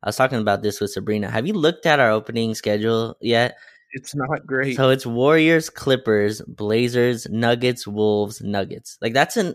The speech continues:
Speaker 1: that's an extreme start. Um, so they have no, there's no, like, ramp up, you know? It's, it's straight into the fire. So I think it's gonna be tough to have a really good start. But yeah,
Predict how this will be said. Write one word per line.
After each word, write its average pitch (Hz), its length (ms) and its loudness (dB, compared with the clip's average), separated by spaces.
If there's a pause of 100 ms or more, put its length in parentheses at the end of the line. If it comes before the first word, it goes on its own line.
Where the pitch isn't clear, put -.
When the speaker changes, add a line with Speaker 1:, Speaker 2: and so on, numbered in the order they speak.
(100)
Speaker 1:
that's 175 200 -6
an 285 120 0
extreme 165 840 2
start. 107 580 2
Um, 87 320 -10
so 135 160 -2
they 151 160 2
have 170 280 2
no, 151 400 4 (220)
there's 160 180 2
no, 226 200 6
like, 175 360 2
ramp 127 500 2
up, 110 320 2
you 117 160 -2
know? 117 180 2
It's, 123 300 -2
it's 143 260 -2
straight 170 480 2
into 147 220 -2
the 117 100 0
fire. 107 400 2
So 101 160 -4
I 110 60 2
think 120 240 -6 (480)
it's - 160 -4
gonna 156 180 0
be 143 100 2
tough 127 280 2
to 120 80 -2
have 113 200 2
a 107 140 0
really 110 220 0
good 107 140 -4
start. 107 280 0
But 117 80 -2
yeah, 156 280 4